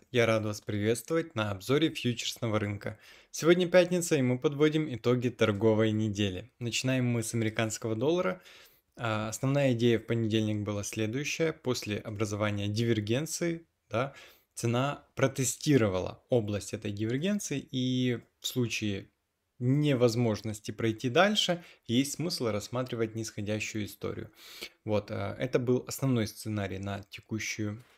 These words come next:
неделю, и как мы видим, что все-таки цена не смогла закрепиться выше, э, этой области дивергенции, и после н-,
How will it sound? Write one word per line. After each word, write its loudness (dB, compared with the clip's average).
неделю, 2
и -6
как -8
мы -4
видим, -2
что -6
все-таки -4
цена -4
не -2
смогла 0
закрепиться -8
выше, -8
э, -12
этой -6
области -6
дивергенции, -4
и 0
после -8
н-, -12